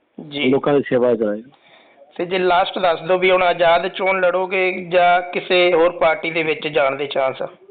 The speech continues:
Speaker 2: ਹਾਲੇ ਤੱਕ ਤਾਂ ਮੇਰਾ ਕਿਸੇ ਪਾਰਟੀ ਨਾਲ, ਨਾ ਤਾਂ ਮੈਂ ਕੋਈ ਸੰਬੰਧ ਰੱਖਦਾ,
Speaker 1: ਜੀ।
Speaker 2: ਨਾ ਮੈਂ ਕਿਸੇ ਪਾਰਟੀ ਨਾਲ ਕੋਈ ਵਾਰਤਾਲਾਪ ਕੀਤੀ ਹੈ।
Speaker 1: ਜੀ।
Speaker 2: ਕਿ ਮੈਂ ਇੱਕ ਲੀਡਰ ਨਹੀਂ ਹਾਂ।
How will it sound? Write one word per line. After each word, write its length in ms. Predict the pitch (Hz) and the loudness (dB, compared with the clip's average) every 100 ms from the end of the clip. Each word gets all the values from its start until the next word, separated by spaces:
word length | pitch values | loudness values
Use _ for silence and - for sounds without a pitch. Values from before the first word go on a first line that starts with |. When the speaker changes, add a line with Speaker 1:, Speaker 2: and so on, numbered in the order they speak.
| - _ _ _ _ _ _ _ _ _ _ - 143 | -20 _ _ _ _ _ _ _ _ _ _ -4 0
Speaker 2:
ਹਾਲੇ 220 | 143 151 | 4 4
ਤੱਕ 240 | 151 139 | 2 -2
ਤਾਂ 100 | - | 0
ਮੇਰਾ 440 | 139 135 135 127 110 _ - - _ _ _ _ | 2 4 2 2 -2 _ -20 -20 _ _ _ _
ਕਿਸੇ 240 | - 139 151 | -6 -2 -2
ਪਾਰਟੀ 420 | - 127 117 135 | 2 0 2 2
ਨਾਲ, 320 | 131 123 120 - _ - | 2 2 0 -4 _ -4
ਨਾ 160 | 123 127 | 0 0
ਤਾਂ 140 | 135 | 2
ਮੈਂ 120 | 135 | 2
ਕੋਈ 340 | - 131 131 117 | 0 -6 -6 -6
ਸੰਬੰਧ 320 | - 120 120 | -4 -4 0
ਰੱਖਦਾ, 340 | 123 113 120 120 _ - - 139 | 0 0 -2 -4 _ -20 -14 -6
Speaker 1:
ਜੀ। 200 | 151 135 - - - - | -4 -6 -8 -20 -16 -2
Speaker 2:
ਨਾ 100 | 143 | 2
ਮੈਂ 120 | 151 | 2
ਕਿਸੇ 260 | 147 143 143 | 2 0 0
ਪਾਰਟੀ 380 | 139 131 117 135 | 0 0 2 0
ਨਾਲ 120 | 127 | 2
ਕੋਈ 120 | 131 | 0
ਵਾਰਤਾਲਾਪ 420 | 120 107 120 123 - | 0 0 0 0 -2
ਕੀਤੀ 320 | 110 - 113 | -10 -8 -10
ਹੈ। 180 | 113 131 - - - | -6 -4 -2 -2 -2
Speaker 1:
ਜੀ। 200 | 156 135 - _ _ _ _ _ _ - _ _ _ _ _ _ _ _ _ _ _ | -4 -6 -8 _ _ _ _ _ _ -20 _ _ _ _ _ _ _ _ _ _ _
Speaker 2:
ਕਿ 100 | - | 0
ਮੈਂ 280 | 175 170 170 | 4 4 4
ਇੱਕ 140 | 170 165 | 2 2
ਲੀਡਰ 340 | 160 156 160 | 2 2 2
ਨਹੀਂ 300 | 147 127 | 2 2
ਹਾਂ। 80 | 117 | 0